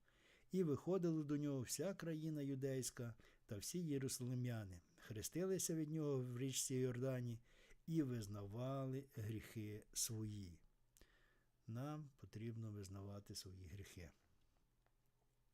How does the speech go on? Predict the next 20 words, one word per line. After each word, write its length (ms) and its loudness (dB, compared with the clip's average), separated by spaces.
Йоанн 360 4
одягнений 600 6
був 260 2
в 40 2
одежу 440 2
з 40 0
верблюжого 540 2
волосу 500 2
і 100 0
носив 400 2
ремінний 400 2
пояс 380 4
на 100 0
своїх 320 0
бедрах, 500 -2
їв 260 0
сарану 480 0
і 120 -4
мед 320 -4
дикий. 320 -8